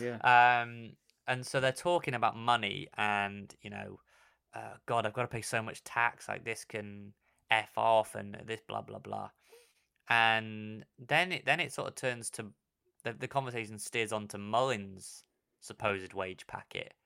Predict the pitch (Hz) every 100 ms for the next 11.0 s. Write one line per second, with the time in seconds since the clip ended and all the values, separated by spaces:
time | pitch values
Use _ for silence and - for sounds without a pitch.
0 | _ _ _ _ _ - 113 110 113 110
1 | 135 139 - 208 - 135 127 139 123 107
2 | - 123 110 104 131 170 151 143 143 131
3 | 123 113 113 113 92 95 110 135 - -
4 | _ _ _ - - 104 107 - 104 98
5 | - - - 113 113 120 120 120 123 123
6 | 107 104 - 101 95 98 95 - _ _
7 | _ _ _ - 107 107 170 - 220 180
8 | - - 185 214 180 196 175 165 160 104
9 | - 95 92 139 165 180 156 143 - 120
10 | 113 - - 175 175 156 147 143 135